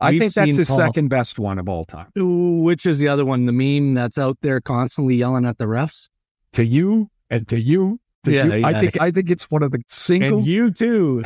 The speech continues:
Speaker 1: <laughs> I think it's one of the single greatest videos I've ever seen of a coach.
Speaker 2: Yeah. I had a quick exchange with him, and I'm like, "Hmm, that was interesting." <laughs> He goes,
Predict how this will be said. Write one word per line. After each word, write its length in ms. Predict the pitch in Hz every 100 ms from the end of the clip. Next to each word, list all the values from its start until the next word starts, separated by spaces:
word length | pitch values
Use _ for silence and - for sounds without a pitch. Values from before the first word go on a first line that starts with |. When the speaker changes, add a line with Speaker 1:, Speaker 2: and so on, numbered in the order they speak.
| -
Speaker 1:
<laughs> 140 | -
I 120 | 196 180
think 180 | 277
it's 140 | 226 196
one 140 | 180
of 100 | 160
the 80 | 147
single 400 | - 185 175 175
greatest 480 | 156 143 143 143 131
videos 480 | 120 117 117 123 117
I've 120 | 113 -
ever 260 | 135 123 135
seen 300 | - 120 110
of 80 | 101
a 80 | 104
coach. 420 | 110 95 104 -
Speaker 2:
Yeah. 140 | 147 - _ _ _ _
I 60 | 202
had 80 | 202
a 60 |
quick 260 | 160 196 165
exchange 560 | 185 139 - 131 135 120
with 140 | 123
him, 100 | 117
and 80 | 113
I'm 60 | 110
like, 280 | 107 101 - _ _ -
"Hmm, 400 | 233 254 113 80 73 _ _
that 240 | 139 190 -
was 240 | 101 85
interesting." 800 | 101 95 92 95 - 196 202 165 -
<laughs> 280 | 165 - - 233 151 208 160 - _
He 100 | -
goes, 160 | 131 110